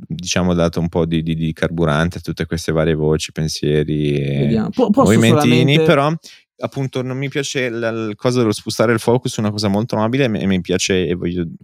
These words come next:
Speaker 1: fare una
Speaker 2: Mm.
Speaker 1: citazione sul... Um, una del, adesso non è che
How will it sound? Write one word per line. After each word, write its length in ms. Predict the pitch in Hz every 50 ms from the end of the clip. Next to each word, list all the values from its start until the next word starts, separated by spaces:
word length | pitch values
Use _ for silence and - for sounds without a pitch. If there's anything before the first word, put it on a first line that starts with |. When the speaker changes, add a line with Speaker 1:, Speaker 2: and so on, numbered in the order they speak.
| -
Speaker 1:
fare 180 | - - - 101
una 20 | 101 -
Speaker 2:
Mm. 40 | -
Speaker 1:
citazione 320 | - - - - 104 104 101
sul... 260 | - - 87 85 82
Um, 260 | 80 82 82 82 80 82 - - - - - - _ _ _ _ _ -
una 160 | 95 107 113
del, 180 | 113 101 95 90 - 64 - - - -
adesso 280 | 95 92 85 - - -
non 140 | 80 82 82
è 60 | 82 80
che 340 | - - 76 73 69 64